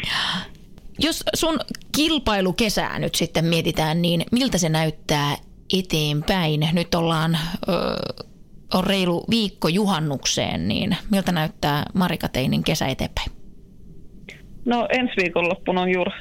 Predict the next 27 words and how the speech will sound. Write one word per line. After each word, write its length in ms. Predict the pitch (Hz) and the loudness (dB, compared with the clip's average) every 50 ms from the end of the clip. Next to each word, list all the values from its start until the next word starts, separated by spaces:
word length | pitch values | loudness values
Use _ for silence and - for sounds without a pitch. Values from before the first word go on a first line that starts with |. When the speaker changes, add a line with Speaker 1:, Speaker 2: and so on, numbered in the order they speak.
| - - - | -8 -2 0
Speaker 2:
Jukolan 420 | - 202 - 208 185 160 156 175 | 0 2 2 2 2 2 0 0
viesti. 480 | 202 196 202 196 208 - - - 202 - - - - - - - - - - - - - | 2 2 2 2 0 0 -2 -2 -2 -2 -4 -12 -18 -20 -20 -20 -20 -20 -20 -6 -2 0
Ja 80 | 190 196 226 | 2 2 0
sitten, 260 | 220 - - 208 196 | 0 0 0 0 2
tota, 320 | 196 190 190 - 196 196 196 202 | 0 0 0 0 2 2 2 2
juhannuksen 520 | 233 247 277 240 214 196 - - 202 175 | 2 2 2 2 2 0 0 0 0 2
meillä 220 | 175 180 180 180 180 | 2 2 2 2 0
on 120 | 180 - - - - - - - - - 214 214 208 | 0 -4 -6 -12 -18 -20 -20 -20 -4 0 0 2 4
M 220 | 208 196 185 180 175 | 4 4 4 4 4
M-näyttökilpailut. 1080 | 180 180 185 180 180 - - - 175 - 165 160 165 175 165 165 156 139 147 170 180 - - - - - - | 4 4 2 2 0 0 -2 -4 0 2 2 2 2 2 2 2 2 2 2 0 -2 -2 -6 -8 -8 -4 -2
Eli 200 | 185 180 160 180 - | 0 0 0 0 0
sitten 380 | 190 185 - - 165 175 190 - - - - - - - - - - - - - | -2 -2 0 -2 -2 -2 -4 -8 -14 -14 -16 -16 -16 -18 -18 -18 -16 -10 -4 0
sen 140 | 247 233 233 | 2 2 2
jälkeen 320 | 226 208 208 - 214 196 | 2 2 2 0 0 2
valitaan 340 | 196 202 202 202 208 208 208 | 2 2 2 2 2 2 2
Suomen 360 | - 220 196 190 190 185 180 | 2 2 2 4 4 4 4
joukkue 360 | 180 185 180 180 - - 175 170 175 175 | 4 2 0 0 0 2 2 2 2 2
M 240 | 170 170 165 160 156 | 2 2 2 2 2
M:iin, 200 | 151 151 151 151 156 | 2 2 2 2 2
ja 100 | 165 180 - - - - - - - - - - - - - - - 208 | 0 -2 -4 -10 -16 -18 -18 -20 -20 -20 -20 -20 -18 -10 -2 0 2 2
M 40 | 196 190 185 | 4 2 2
M-kisathan 420 | 196 - 185 202 185 - 220 180 | 2 0 0 0 0 2 2 2
meillä 180 | 185 185 185 185 | 4 4 4 2
on 60 | 185 | 2
elokuun 340 | 185 185 185 - 175 170 170 | 2 2 2 2 0 2 2
puolivälissä 520 | 180 170 170 160 - 156 151 160 - - | 2 2 2 2 2 0 0 0 0 0
Norjassa. 520 | 170 160 156 156 147 156 180 - - 202 | 2 2 2 2 2 0 -2 -2 -4 -6